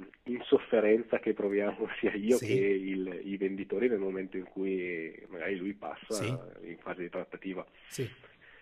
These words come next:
Speaker 1: Quindi il fatto di riuscire a modificare sta cosa, eh, sarebbe già un, un gol fantastico.
Speaker 2: Ok, <coughs> quindi tutti direbbero: "Ce l'abbiamo fatta". Questo fatto di partecipare alle trattative lo fa anche con gli altri?
Speaker 1: Ma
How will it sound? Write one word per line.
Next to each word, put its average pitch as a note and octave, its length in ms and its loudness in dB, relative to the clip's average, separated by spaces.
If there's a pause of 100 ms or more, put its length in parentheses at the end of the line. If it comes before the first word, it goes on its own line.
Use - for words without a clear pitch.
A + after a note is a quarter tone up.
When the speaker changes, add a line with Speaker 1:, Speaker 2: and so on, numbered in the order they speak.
Speaker 1:
Quindi A2+ 220 2
il G2 60 -4
fatto A2 240 4
di A2 100 4
riuscire A#2 400 4
a A2+ 40 6
modificare G#2+ 580 2
sta - 140 -6
cosa, F#2+ 520 -2 (680)
eh, F#2+ 240 -10
sarebbe G#2+ 300 4
già G#2+ 140 4
un, G#2+ 360 0
un A2 180 -2
gol G#2 220 4
fantastico. F#2 720 -6
Speaker 2:
Ok, - 1400 10
<coughs> - 20 6
quindi E3+ 320 10
tutti A#3 260 8
direbbero: E3+ 360 12
"Ce E3 120 10
l'abbiamo C#3 280 10
fatta". A2 440 6 (760)
Questo B3+ 300 12
fatto A3+ 260 12
di F#3+ 100 12
partecipare C#3+ 520 12
alle D3 80 12
trattative B2 460 8
lo A#2 80 12
fa D#3 120 12
anche D#3+ 200 12
con F3 120 10
gli D#3 100 10
altri? A2 360 6 (960)
Speaker 1:
Ma - 140 2